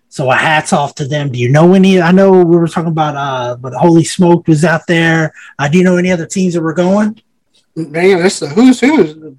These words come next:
Speaker 2: It'd be better to tell you who's not going. Sort of.
Speaker 1: Others.
Speaker 2: <laughs> But, I mean,
Speaker 1: Others.
Speaker 2: everyone, yeah, everyone's going out there pretty much from Texas. Uh,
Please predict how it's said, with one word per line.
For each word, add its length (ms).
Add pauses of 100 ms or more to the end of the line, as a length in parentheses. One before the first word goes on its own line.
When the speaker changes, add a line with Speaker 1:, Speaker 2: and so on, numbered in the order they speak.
Speaker 2:
It'd 440
be 100
better 260
to 60
tell 160
you 140
who's 240
not 300
going. 840 (220)
Sort 260
of. 160
Speaker 1:
Others. 560
Speaker 2:
<laughs> 220 (1300)
But, 220 (480)
I 60
mean, 160
Speaker 1:
Others. 140
Speaker 2:
everyone, 580
yeah, 180
everyone's 460
going 260
out 180
there 140
pretty 240
much 160
from 140
Texas. 580
Uh, 300